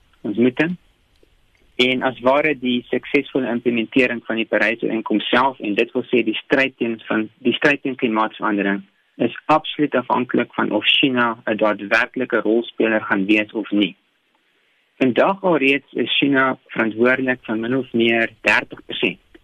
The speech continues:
van die wêreld se koolstofdioksied emissies. So dit is 'n, dit is 'n ontsaglike groot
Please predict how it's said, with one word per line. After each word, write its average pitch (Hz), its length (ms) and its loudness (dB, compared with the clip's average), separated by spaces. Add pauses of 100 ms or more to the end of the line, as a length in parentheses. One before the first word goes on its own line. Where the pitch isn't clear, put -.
(460)
van 117 80 2
die 107 120 2
wêreld 113 360 0
se 117 80 -2
koolstofdioksied 113 1120 -2 (160)
emissies. 101 480 0
So - 100 0
dit 113 160 0
is 135 60 0
'n, - 120 -4
dit - 80 -8
is 143 60 -2
'n 151 140 2
ontsaglike 147 640 -2
groot 117 260 -2